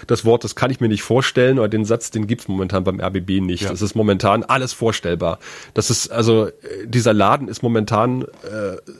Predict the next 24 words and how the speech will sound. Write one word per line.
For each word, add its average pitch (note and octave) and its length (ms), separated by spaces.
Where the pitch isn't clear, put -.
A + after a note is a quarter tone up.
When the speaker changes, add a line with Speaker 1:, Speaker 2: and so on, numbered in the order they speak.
Speaker 1:
so D3 640
flexibel, D3 1200
äh, - 160
und E3+ 180
gleichzeitig D#3 680
so D#3 100
unflexibel, D3 800
<laughs> C4+ 240
wie F3+ 160
er D#3+ 160
vorher C#3+ 300
auch C#3 140
gewesen B2+ 420
ist. B2+ 160
Das C3+ 160
ist D#3 120
echt F#3 220
eine D#3+ 80
sehr, C#3+ 300
sehr C#3+ 220
spannende C3+ 420
Zeit. C3+ 340
Und C3 240
einer D3 520